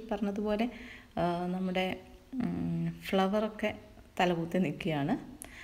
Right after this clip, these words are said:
അങ്ങനെ നമ്മുടെ ഇന്നത്തെ video ഇവിടെ wind up ചെയ്യാണ്. ഇതുപോലെ garden സെറ്റിങ്സും garden ഐഡിയാസും garden ക്രാഫ്റ്റുകളൊക്കെ ആയിട്ട് ഒരുപാട് videos ഞാൻ ഈ ഒരു ചാനലിൽ upload ചെയ്തിട്ടുണ്ട്.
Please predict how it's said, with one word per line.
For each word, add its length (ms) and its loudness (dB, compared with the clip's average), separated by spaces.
അങ്ങനെ 240 10
നമ്മുടെ 260 8
ഇന്നത്തെ 500 6
video 340 4
ഇവിടെ 180 2
wind 280 0
up 200 -2
ചെയ്യാണ്. 680 0
ഇതുപോലെ 340 0
garden 440 0
സെറ്റിങ്സും 540 -2
garden 360 0
ഐഡിയാസും 520 0
garden 340 -2
ക്രാഫ്റ്റുകളൊക്കെ 760 -2
ആയിട്ട് 180 -2
ഒരുപാട് 440 0
videos 480 2
ഞാൻ 240 0
ഈ 120 0
ഒരു 80 0
ചാനലിൽ 400 0
upload 380 -2
ചെയ്തിട്ടുണ്ട്. 580 0